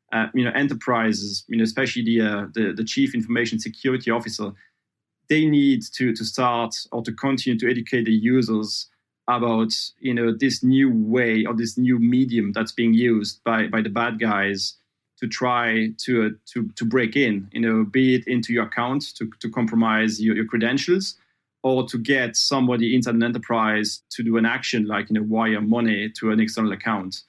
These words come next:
So basically explain to, uh, to their user base that, you know, it's, it's another form of trickery that's being used to, to get you to do something, you know, under pressure or by, by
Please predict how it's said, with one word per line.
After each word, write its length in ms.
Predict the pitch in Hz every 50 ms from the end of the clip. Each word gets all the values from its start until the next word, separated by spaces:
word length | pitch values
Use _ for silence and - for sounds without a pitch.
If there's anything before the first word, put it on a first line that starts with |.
| _ _ _ _ _ _
So 520 | _ - - - 123 117 110 107 104 101 104 - _ _ _ _ _ _
basically 400 | - 147 156 151 143 139 127 110
explain 640 | 107 98 - - _ - 127 123 120 113 113 110 110 - -
to, 160 | 120 117 113
uh, 100 | 110 104
to 80 | 104 113
their 100 | 113 113
user 300 | 110 110 131 143 135 131
base 380 | 117 117 113 110 107 107 104 -
that, 280 | - 110 104 98 - - _ _
you 140 | - 117 110
know, 80 | 107 - -
it's, 460 | 120 113 - - - - - - -
it's 180 | 135 131 123 -
another 280 | 123 131 151 135 131
form 720 | 113 - - _ 135 131 127 117 107 104 101 110 110 110 - _ _ _ _ _ _ -
of 220 | 117 113 - -
trickery 420 | - - 147 135 - 131 120 113
that's 220 | 110 113 110 110 -
being 220 | - 117 113 110
used 680 | 107 113 120 120 113 110 104 101 95 95 - - - - -
to, 200 | - 120 113 101
to 100 | 104 120
get 340 | 113 110 127 120 113 110 -
you 140 | 120 110 110 - -
to 100 | - 113
do 160 | 117 123 120
something, 800 | 113 - 127 117 113 110 110 - 113 110 107 104 107 107 104 - _ _ _ _ _ _ _ _ _ _ -
you 80 | 123
know, 160 | 117 117 110
under 200 | 120 127 127 113
pressure 520 | 110 - - 123 120 117 113 - 117 110 110
or 440 | 110 - - 117 113 110 107 107 104
by, 140 | 110 107
by 140 | - - 113